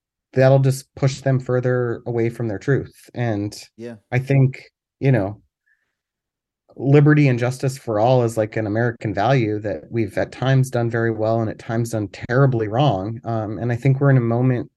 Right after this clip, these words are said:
Speaker 1: in this country's history where we can do it right. And that includes transgender people.
Speaker 2: Yeah. Well, <sighs> man, this has been such a wonderful conversation, Shelby. Uh, where can people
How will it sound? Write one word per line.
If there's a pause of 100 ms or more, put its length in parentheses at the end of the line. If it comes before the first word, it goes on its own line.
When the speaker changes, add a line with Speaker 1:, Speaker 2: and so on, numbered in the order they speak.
Speaker 1:
in
this
country's
history
where
we
can
do
it
right.
And (100)
that
includes
transgender
people. (720)
Speaker 2:
Yeah. (880)
Well, (160)
<sighs>
man,
this
has
been
such
a
wonderful
conversation,
Shelby.
Uh,
where
can
people